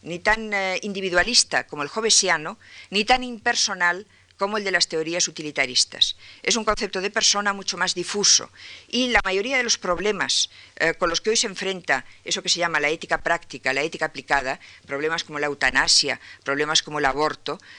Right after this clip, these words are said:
eh, son precisamente problemas que ponen en duda el principio y el fin de la vida humana, es decir, cuándo empieza la vida humana, cuándo acaba la vida humana. Ponen en duda el que haya un momento, eh, definitivo en la, en que la persona empieza a ser persona o deja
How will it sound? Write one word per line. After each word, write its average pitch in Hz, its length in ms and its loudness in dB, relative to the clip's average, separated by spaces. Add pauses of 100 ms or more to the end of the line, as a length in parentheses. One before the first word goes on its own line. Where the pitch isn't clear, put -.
(120)
eh, 170 480 2
son 220 240 0
precisamente 208 720 -2
problemas 208 500 0
que 180 120 -4
ponen 254 340 0
en 180 180 -8
duda 175 340 0 (200)
el 156 100 -6
principio 202 400 -2
y 208 40 4
el 180 100 -2
fin 190 160 -6
de 185 60 0
la 170 60 0
vida 170 200 0
humana, 165 400 -4 (100)
es 143 80 -8
decir, - 220 -6
cuándo 208 420 0 (100)
empieza 151 360 -10
la 127 80 -6
vida 143 160 -4
humana, 147 320 -4 (200)
cuándo 196 240 2
acaba 165 220 0
la 156 80 2
vida 143 220 -6
humana. 123 260 -10
Ponen 208 240 -2
en 208 140 -2
duda 208 160 2
el 196 100 -2
que 202 100 -2
haya 202 240 2 (260)
un 254 160 0
momento, 208 600 -2 (220)
eh, 170 260 2
definitivo 196 680 -6
en 175 100 -6
la, 165 140 -4
en 165 180 -6
que 160 280 2
la 190 160 4
persona 185 520 2
empieza 170 320 -6
a 156 60 0
ser 180 160 -2
persona 156 440 0 (200)
o 170 160 2
deja 180 320 2